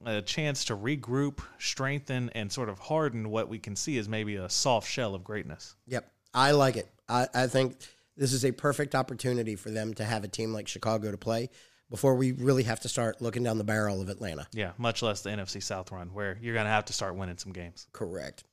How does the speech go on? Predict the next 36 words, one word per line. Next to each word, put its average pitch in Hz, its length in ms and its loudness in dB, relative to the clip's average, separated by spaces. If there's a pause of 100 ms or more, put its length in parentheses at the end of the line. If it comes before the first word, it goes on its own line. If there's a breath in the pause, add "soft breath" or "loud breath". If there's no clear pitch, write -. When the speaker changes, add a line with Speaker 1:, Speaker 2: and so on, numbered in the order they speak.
(600)
Speaker 2:
We 151 60 4
were 170 80 6
talking 214 180 12
about 196 180 10
Alvin 170 320 6
Kamara. 165 440 2 (380 soft breath)
He 202 140 2
is 202 100 6
already 180 300 8
having 151 260 8
a 131 40 4
record-breaking 131 720 2
season, 123 540 2
which 131 260 0
he 135 200 2
has 127 160 2
done 123 280 4
with 104 120 -2
less 127 240 0
than 123 120 -2
a - 40 -2
full 113 180 -6
season 113 340 -2
because 110 240 -4
of 98 60 -4
the 113 60 2
Speaker 1:
Yeah. 101 60 4
Speaker 2:
suspension 110 460 -2
early 104 240 -2
on. 107 200 -4 (560 soft breath)
He 202 140 4
is 190 100 10
now 196 220 10
the 180 220 8
only 214 340 6
Saint 180 480 8